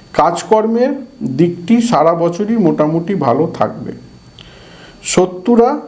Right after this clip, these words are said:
বা বিরোধী পক্ষ মাথা নত করবে আপনার কাছে। তবে বিশেষ কোনো ক্ষেত্রে কর্ম উন্নতি হতে পারে। ভূসম্পত্তির মামলা ক্ষেত্রে আইনি অগ্রগতি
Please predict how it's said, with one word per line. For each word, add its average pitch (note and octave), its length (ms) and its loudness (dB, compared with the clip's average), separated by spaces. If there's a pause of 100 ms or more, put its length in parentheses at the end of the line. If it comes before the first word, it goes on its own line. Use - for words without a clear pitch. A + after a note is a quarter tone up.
বা E3 160 4
বিরোধী F#3+ 460 2
পক্ষ A#3 380 -2
মাথা F3 440 2
নত C3+ 260 0
করবে F3 480 2
আপনার A2+ 320 -2
কাছে। - 320 -8 (800)
তবে G#3 260 2
বিশেষ A#3 540 0
কোনো B3+ 240 2
ক্ষেত্রে - 840 0 (280)
কর্ম D#3 380 2
উন্নতি F3 600 2
হতে E3 320 2
পারে। B2 320 0 (1300)
ভূসম্পত্তির A#3 1200 4
মামলা E3 680 2 (680)
ক্ষেত্রে D3+ 600 0 (640)
আইনি A3+ 580 2
অগ্রগতি F3+ 840 2